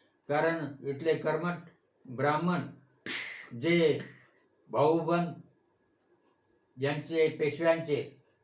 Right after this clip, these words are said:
त्यांनाही ते मान्य नव्हतं आणि पेशवे वाड्यालाही मान-, मान्य नव्हतं. म्हणून बाजीराव पेशव्याने एक वाडा बांधून दिला किंवा ज्याला महाल म्हणतात, पेशव्या,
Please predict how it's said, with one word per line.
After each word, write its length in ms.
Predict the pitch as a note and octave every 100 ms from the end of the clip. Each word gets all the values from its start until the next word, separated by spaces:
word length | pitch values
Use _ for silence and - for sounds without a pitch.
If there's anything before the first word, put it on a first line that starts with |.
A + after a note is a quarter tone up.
| _ _
त्यांनाही 440 | - E3+ F#3 G3 G3+
ते 100 | F#3+
मान्य 360 | F3+ F3 F3+
नव्हतं 320 | F3 E3+ F#3
आणि 80 | F3+
पेशवे 360 | - D#3 C3+ E3+
वाड्यालाही 640 | D3 C#3+ D3+ C#3+ C3+ B2
मान-, 340 | A2+ A#2 A#2
मान्य 360 | A#2 C3+ D3+ E3
नव्हतं. 340 | C#3+ A#2 - - _ _ _
म्हणून 340 | B2 C#3+ E3+ D3+
बाजीराव 460 | C#3+ D3 F3 F3 C3
पेशव्याने 600 | C#3 B2 C3 B2 A#2 - _ _ _ -
एक 240 | E3 D3+
वाडा 380 | C3 C#3+ D3+ D#3+
बांधून 400 | D#3 D3+ E3 E3
दिला 220 | D3+ D#3
किंवा 240 | D#3 D#3+
ज्याला 280 | D3+ D#3 D#3+
महाल 360 | D#3 E3 F3+ E3
म्हणतात, 400 | C#3 B2+ C3+ B2+ -
पेशव्या, 500 | C3 - C#3+ C3